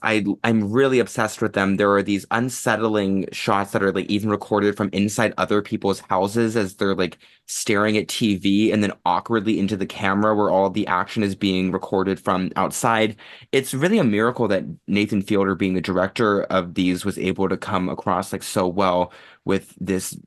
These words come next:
truly breathtaking cinematography. And the show is this sort of, like, biblical level mirror, in my opinion.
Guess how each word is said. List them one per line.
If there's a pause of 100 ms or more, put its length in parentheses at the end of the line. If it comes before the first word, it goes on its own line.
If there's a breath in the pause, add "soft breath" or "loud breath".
truly
breathtaking
cinematography. (400 loud breath)
And (100)
the
show
is
this
sort
of, (760)
like,
biblical
level
mirror,
in
my
opinion.